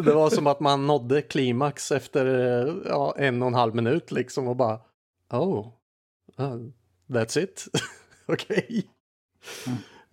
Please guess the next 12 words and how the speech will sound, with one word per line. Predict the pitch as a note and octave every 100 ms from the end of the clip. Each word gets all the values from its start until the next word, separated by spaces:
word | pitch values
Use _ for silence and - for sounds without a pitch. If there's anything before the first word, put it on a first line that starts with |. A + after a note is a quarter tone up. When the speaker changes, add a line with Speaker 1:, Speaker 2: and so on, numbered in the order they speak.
| - A#2+ A2+ A2+
Speaker 1:
Eh, |
men | A2+ A2+ A#2+ B2+
jag, | C3
jag, | B2+ C3
jag | B2+ B2
tycker | B2 - D#3 D#3
de | C#3 C3
f-, | - -
den | C3+ A#2+
första | D3 - C3
minuten | C#3+ C#3 A2 C3 A2
och | G#2+ G#2+ G#2+